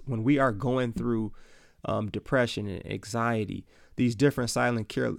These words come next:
killers, these different things when we feel just absolutely horror-, horrible, is that grief blinds us. Grief blinds us and allow, doesn't allow us to see Jesus for who he is. And I thought about this when I was reading and I was looking at the,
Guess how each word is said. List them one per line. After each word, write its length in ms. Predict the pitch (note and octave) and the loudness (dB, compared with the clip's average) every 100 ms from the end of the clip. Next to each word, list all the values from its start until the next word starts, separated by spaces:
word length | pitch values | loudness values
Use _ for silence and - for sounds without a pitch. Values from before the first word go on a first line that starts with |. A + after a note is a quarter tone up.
| - | -4
killers, 400 | D3+ A2+ G2+ - | -2 -4 -6 -6
these 240 | A2 G#2+ | -4 -2
different 320 | A#2 C3+ A#2 | -2 -2 -2
things 260 | B2+ B2+ A#2 | -2 0 -2
when 140 | G#2+ | -2
we 120 | G#2+ A2+ | -4 -4
feel 260 | - A#2+ | -2 -2
just 160 | A2 G2+ | -2 -4
absolutely 460 | B2+ A#2+ - A2 G#2+ | -2 -2 -4 -4 -4
horror-, 400 | A2 B2 G#2+ G2+ | -2 -2 -2 -6
horrible, 420 | A2+ C3 A#2 G2+ - | -4 -2 0 -4 -6
is 140 | A2+ | -4
that 240 | A#2+ G#2+ G2 | -2 -2 -4
grief 500 | A2 D#3 G#3+ - - - - _ _ _ _ _ | 0 2 2 -2 -14 -20 -20 _ _ _ _ _
blinds 580 | - A#2+ A2+ B2 A2+ F#2+ | -8 -2 0 2 0 -4
us. 320 | - - - - _ _ _ - - | -10 -12 -16 -20 _ _ _ -20 -12
Grief 300 | A2 B2+ C#3+ | -2 2 2
blinds 460 | B2 A2 A#2+ C3 A#2+ | 0 0 2 2 0
us 140 | A#2 | -2
and 100 | A2 | -4
allow, 320 | A2 A2 A2+ A2+ | -4 -2 0 -2
doesn't 340 | A#2 B2+ A#2+ | -2 -2 -2
allow 300 | A2 A2 A2+ | -4 -2 -4
us 100 | G#2+ | -4
to 60 | G#2 | -8
see 160 | - | -8
Jesus 360 | G2 A2+ G#2+ F#2 | -4 -2 -4 -6
for 140 | - | -8
who 120 | A2 G#2+ | -6 -4
he 180 | A2 | -2
is. 140 | A2 G#2 | -2 -4
And 80 | G#2+ | -6
I 60 | |
thought 240 | G#2+ D3+ D3+ | -2 0 2
about 240 | B2+ A#2+ | 0 0
this 180 | A#2 A2 - - - | -2 -4 -14 -20 -4
when 120 | A#2+ | 0
I 60 | B2+ | 2
was 220 | A#2 G#2 | 0 2
reading 360 | C#3+ C#3 A#2 | 4 4 2
and 160 | A2 A#2 | 0 -2
I 120 | A#2 | -2
was 160 | A2 G#2+ | -2 0
looking 240 | C#3+ - | 0 0
at 160 | B2+ - | -2 -2
the, 180 | A2+ | -4